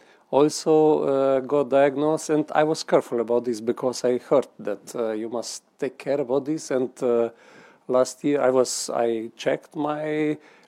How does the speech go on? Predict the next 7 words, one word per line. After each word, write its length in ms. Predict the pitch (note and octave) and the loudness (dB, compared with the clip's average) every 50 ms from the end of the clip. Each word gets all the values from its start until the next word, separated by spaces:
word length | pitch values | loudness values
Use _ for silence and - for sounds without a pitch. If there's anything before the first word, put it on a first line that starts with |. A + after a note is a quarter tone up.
| _ _ | _ _
level 300 | C#3 C#3+ C#3+ C#3 C#3 C#3 | 2 2 2 2 0 -2
of 120 | C#3+ - | -2 -4
sugar, 560 | - - - D3+ C#3 C#3 C#3+ C#3 B2+ C3 B2+ A#2+ B2 | -6 -4 -4 -2 0 0 0 2 0 -2 -4 -4 -6
uh, 340 | C3 C#3+ C3 B2+ B2+ A#2+ A2 - - - - | -2 0 2 2 2 2 0 -4 -10 -18 -16
many 300 | - C3 B2 B2+ D3+ D#3+ | -10 -6 -4 -2 -2 -2
years, 340 | E3+ F3+ F3+ - - - - | -4 -8 -10 -10 -12 -12 -8
and, 280 | - D3 C#3 C3+ C3 | -4 -2 0 0 -2